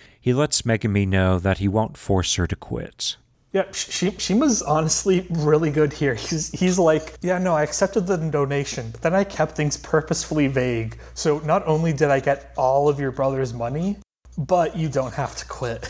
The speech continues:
Speaker 2: <laughs> Complete baller move from Shima.
Speaker 1: Megumi asks about Rook,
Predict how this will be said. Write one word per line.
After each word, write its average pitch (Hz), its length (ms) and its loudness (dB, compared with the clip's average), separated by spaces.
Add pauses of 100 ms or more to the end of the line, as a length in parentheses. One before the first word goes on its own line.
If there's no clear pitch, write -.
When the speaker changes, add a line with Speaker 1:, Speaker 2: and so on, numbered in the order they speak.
(120)
Speaker 2:
<laughs> - 120 -20
Complete 156 400 2
baller 131 300 6
move 113 220 0
from 117 160 -8
Shima. 120 400 -8 (420)
Speaker 1:
Megumi 135 540 2
asks 113 540 0
about 98 360 2
Rook, 92 380 2